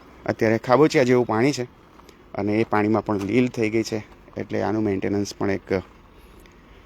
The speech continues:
જહેમત માગી લે એવું કામ છે.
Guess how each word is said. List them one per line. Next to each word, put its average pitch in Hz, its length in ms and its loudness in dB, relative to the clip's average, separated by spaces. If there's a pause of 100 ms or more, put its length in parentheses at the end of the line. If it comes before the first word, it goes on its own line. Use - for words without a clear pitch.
(720)
જહેમત 156 320 6
માગી 139 260 4
લે 131 100 4
એવું 131 200 6
કામ 127 220 6
છે. 139 280 0